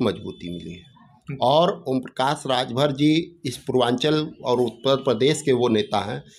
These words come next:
लेकिन बहुत से ऐसे नेता हैं जो आज के डेट में विधायक, मौजूदा विधायक भी हमारे पार्टी में आ रहे हैं और अभी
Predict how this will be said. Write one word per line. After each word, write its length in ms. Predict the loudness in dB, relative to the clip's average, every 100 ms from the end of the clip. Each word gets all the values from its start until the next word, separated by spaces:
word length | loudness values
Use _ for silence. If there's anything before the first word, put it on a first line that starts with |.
| -20 -4
लेकिन 480 | -2 2 2 2 -2 _ -14
बहुत 400 | -2 2 4 4
से 120 | 4
ऐसे 240 | 4 2
नेता 320 | 0 -2 -2
हैं 160 | -2 -2
जो 120 | 0
आज 220 | 0 0
के 120 | -4 -4
डेट 200 | -4 0
में 80 | 0
विधायक, 560 | 0 -2 2 0 0 2
मौजूदा 440 | 2 2 2 2
विधायक 460 | 2 2 2 0 0
भी 100 | 0
हमारे 280 | 0 -2 -2
पार्टी 360 | -2 -4 -4
में 120 | -6 -2
आ 140 | -2
रहे 140 | -2
हैं 240 | -6 -12 -20 -20 -12 2
और 160 | 4
अभी 300 | 4 4 2